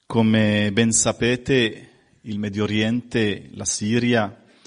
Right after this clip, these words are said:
ehm, è una terra antichissima che,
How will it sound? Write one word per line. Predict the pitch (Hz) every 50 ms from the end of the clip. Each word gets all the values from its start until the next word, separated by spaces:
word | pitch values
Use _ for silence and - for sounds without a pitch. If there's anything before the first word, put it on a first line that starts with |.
| - - - _ _ _ _ -
ehm, | - 107 101 101 98 98 95 95 95 98 95 95 95 92 92 92 92 92 90 90 92 - - _ _ _ _ _ _ _ _ _ _ _ _ _ _ _ _ _ _ _ _ _ _ _ _
è | _ - 113 113
una | 113 107 110 113 113 110
terra | - - 120 120 120 120 117 123 120 113 -
antichissima | - 107 104 98 - - 107 - - 127 113 - - - - 101 95 92 90 - - _ _ _ _ _ _ _ _ _ _
che, | - 117 110 107 104 104 - - -